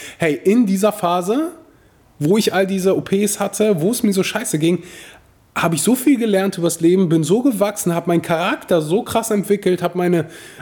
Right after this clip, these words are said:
hab meine Perspektive auf Dinge komplett, ähm, geändert und hab was dadurch gelernt.“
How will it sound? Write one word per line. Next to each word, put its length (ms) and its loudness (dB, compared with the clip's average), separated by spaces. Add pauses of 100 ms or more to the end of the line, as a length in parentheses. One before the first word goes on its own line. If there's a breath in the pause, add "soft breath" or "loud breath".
(140 loud breath)
hab 240 -2
meine 180 2
Perspektive 640 0
auf 200 0 (120)
Dinge 720 2
komplett, 540 -2 (160)
ähm, 540 2
geändert 800 0 (500 loud breath)
und 460 2 (420)
hab 220 -4
was 160 -2
dadurch 320 -2
gelernt.“ 580 -2